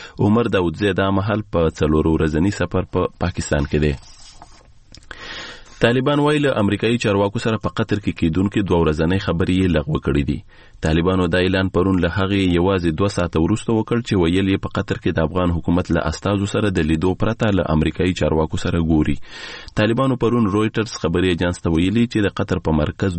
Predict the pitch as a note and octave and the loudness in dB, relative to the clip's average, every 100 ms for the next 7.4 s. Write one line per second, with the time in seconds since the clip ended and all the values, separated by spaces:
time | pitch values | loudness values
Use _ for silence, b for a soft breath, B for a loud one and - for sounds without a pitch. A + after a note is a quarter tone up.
0 | E2+ E2+ G2 - A#2 F#2 F2 D#2+ E2 F2+ | 2 2 0 0 0 0 0 2 2 0
1 | - D2+ D#2 F#2+ F2+ D2+ D2+ D2+ E2+ E2+ | 0 0 0 2 2 2 2 2 2 2
2 | D2 D2 - E2 A2 - A2+ G#2+ A#2 B2 | 0 0 0 -2 -2 0 -2 0 0 0
3 | B B B B - G#2 G#2+ C3+ - F#2+ | B B B B 0 2 2 0 -4 -2
4 | F2 F2 G2+ G2+ G#2 E2 E2 D#2 D#2+ E2 | 0 2 0 -2 -2 0 0 0 0 2
5 | E2 D#2 D2+ E2 - - G2 G#2+ G2 F2+ | 2 0 -2 -4 -4 -2 0 0 2 2
6 | D#2+ D#2+ - F2+ E2+ E2 F2 F2+ E2 F#2+ | 2 0 0 0 0 2 2 2 2 0
7 | F#2+ - E2+ E2+ | 0 0 0 0